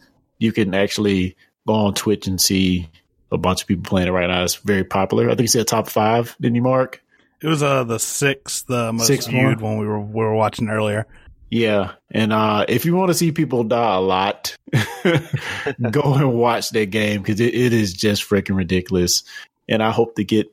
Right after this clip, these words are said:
Speaker 1: back on it soon, because it, it, it's just, the world just brings you in of how beautiful it looks. But, but yeah, if you get frustrated easily, you might wanna skip this one, because you're gonna die a lot.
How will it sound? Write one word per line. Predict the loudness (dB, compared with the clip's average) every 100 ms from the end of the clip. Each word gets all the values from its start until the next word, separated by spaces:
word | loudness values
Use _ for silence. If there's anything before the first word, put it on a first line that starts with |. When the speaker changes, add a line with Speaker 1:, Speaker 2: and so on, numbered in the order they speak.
| -12
Speaker 1:
back | -4 -2 0
on | 0 0
it | 0
soon, | 0 2 2 2
because | 0 2 2 2 0 0
it, | 0 0
it, | -2 -2 -8 -2
it's | 0 0 -4 -10 -20 -20 _
just, | -2 0
the | 0
world | 2 2 2 0 2
just | 0 0 -4 -6 -10 -10 _ -2
brings | 0 0
you | 0
in | 2 2 0 -2
of | -4 0
how | 0
beautiful | 0 0 0 2 0
it | 2
looks. | 2 0 -2 -4 -6 -12 -20 _ _
But, | 0 0 0
but | -2 2
yeah, | 2 2 2
if | 2 0 0
you | 0
get | 2 0
frustrated | 0 -2 2 2 2 0
easily, | 0 0 0 2 2
you | 2
might | 0 -4 -2 0 0 0
wanna | -2 0 0
skip | 0 -2 -2
this | 0 0
one, | -2 -4 -4 -2
because | -2 0 0 0
you're | -2 0
gonna | 0 0
die | 0 2
a | 2
lot. | 2 2 0